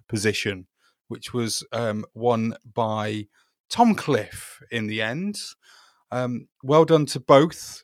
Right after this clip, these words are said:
Dan and Tom. First of all, I, I, and I mean this, well done to both of them for putting their head above the parapet and actually basically risking a little bit of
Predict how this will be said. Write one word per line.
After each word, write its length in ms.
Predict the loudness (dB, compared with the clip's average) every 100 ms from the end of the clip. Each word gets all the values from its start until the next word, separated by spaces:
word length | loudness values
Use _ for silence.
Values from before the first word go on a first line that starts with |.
| 0
Dan 300 | 2 4 2 -2
and 400 | 0 0 -4 -10
Tom. 340 | 2 2 2 -4
First 320 | 6 8 8
of 80 | 2
all, 240 | 0 -4 -4
I, 60 | -4
I, 40 | -6 _ _
and 140 | 4 6
I 40 |
mean 300 | 6 6 4
this, 340 | -2 -10 -14 -14 -20 -20 -20 _ 6
well 140 | 8
done 120 | 6
to 80 | 2
both 360 | 6 6 6 0
of 80 | -6
them 180 | -6
for 300 | -2 0 0 -4 _ _
putting 220 | 0 4
their 100 | 2
head 280 | 4 2 2
above 260 | 2 2 0
the 80 |
parapet 580 | -2 0 0 -4 -10 -12 -14 _ _ _ _ _ _ _ _ 2
and 540 | 2 2 -6 -8 -10 -12 _ _ _ 2
actually 800 | 2 0 -4 0 0 0 -6 -14 _ _ _ _ _ _ _ _ _ _ -4 4
basically 360 | 4 4 0
risking 640 | 4 6 6 2 0 -2 0
a 80 |
little 240 | -2 -2 0
bit 240 | 2 2
of 520 | 0 -2 -6 -14 -16